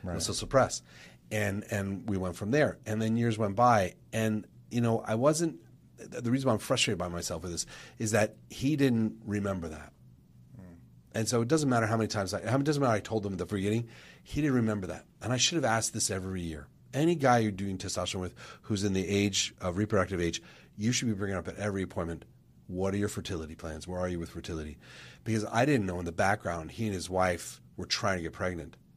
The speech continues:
Speaker 2: And then she went down this whole rabbit hole of her own fertility.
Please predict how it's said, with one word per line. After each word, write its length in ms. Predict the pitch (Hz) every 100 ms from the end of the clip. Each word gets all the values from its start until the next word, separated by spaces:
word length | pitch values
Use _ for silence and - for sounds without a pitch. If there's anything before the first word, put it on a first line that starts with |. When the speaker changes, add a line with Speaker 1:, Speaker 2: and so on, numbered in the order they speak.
| - -
Speaker 2:
And 140 | 92
then 160 | 85 80
she 640 | - - - 123 110 101 -
went 460 | 226 - 101 95 92
down 160 | 92
this 120 | 85
whole 160 | - 98
rabbit 300 | 90 90 92
hole 160 | 87 85
of 80 | 87
her 120 | 90
own 80 | 85
fertility. 560 | - - 104 101 101